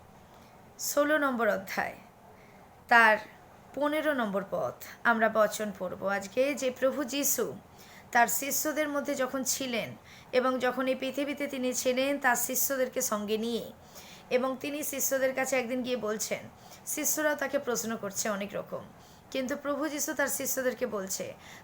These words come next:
"তোমরা আমাকে কি মনে করো? আমি কে?" আগে তোমাদের প্রত্যেকে জানতে হবে আমি কে। তোমরা কেন আমার কাছে ছুটে আসবে? কেনই বা আমার বলা কথা তোমরা মানবে?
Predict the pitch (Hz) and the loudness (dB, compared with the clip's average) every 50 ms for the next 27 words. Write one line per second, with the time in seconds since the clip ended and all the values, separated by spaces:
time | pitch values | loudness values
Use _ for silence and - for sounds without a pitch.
0 | - - 269 277 277 285 302 294 285 269 269 262 277 285 - - 285 262 254 233 | -2 2 2 2 2 4 2 2 2 2 0 -4 -4 -6 -6 -6 -4 -4 -4 -4
1 | 196 185 185 - 185 175 - - - - - - - - - - - - - 233 | -6 -6 -6 -4 -4 -4 -4 -6 -10 -12 -16 -20 -20 -20 -20 -20 -6 0 2 2
2 | 233 233 233 233 - 226 214 202 - - - - - - - - - - - - | 2 2 0 -4 -4 -4 -4 -4 -4 -6 -8 -14 -18 -20 -20 -20 -20 -20 -20 -20
3 | - - - - - - - - - - - - - - - 262 277 262 330 - | -20 -20 -20 -20 -20 -20 -20 -20 -20 -18 -20 -20 2 6 8 8 8 6 2 -6
4 | 330 320 311 320 339 349 - 330 330 - - 349 330 - 359 262 269 269 254 262 | -6 -6 -4 -4 -4 -4 -4 -4 -6 -4 -6 -6 -4 -4 -4 -2 0 0 0 0
5 | 262 - 330 285 254 254 220 196 190 170 - - - - - - - - - 233 | 0 0 0 2 2 0 0 -2 -4 -8 -8 -12 -18 -20 -20 -20 0 6 8 8
6 | 240 254 285 277 - - - 226 220 208 - - - - - - - - - - | 8 8 4 -2 -4 -4 -4 -2 -2 -2 -4 -6 -10 -14 -20 -20 -20 -20 -20 -20
7 | - - - - - - - - - - - - - - - - - - 269 262 | -20 -20 -20 -20 -20 -20 -20 -20 -20 -20 -20 -20 -20 -20 -20 -12 0 2 2 4
8 | 269 294 311 311 311 285 285 285 330 330 302 285 302 311 302 339 311 - 302 - | 4 2 0 2 2 2 2 4 4 4 4 4 2 0 0 -2 -4 -4 -4 -2
9 | - 269 262 247 233 220 202 208 - 190 185 185 180 - - - - - - - | -2 -2 0 2 2 2 2 2 0 -2 -4 -4 -6 -6 -8 -14 -20 -20 -20 -2
10 | - 254 262 262 254 285 302 277 302 294 269 254 254 269 269 226 233 226 226 240 | 2 4 4 4 4 2 2 4 6 6 6 6 6 4 2 4 4 4 4 4
11 | 240 233 220 220 226 254 247 254 240 254 262 240 233 233 240 247 254 254 233 202 | 4 2 0 0 0 -2 -4 -2 0 0 2 4 4 4 4 4 2 2 2 0
12 | - | -2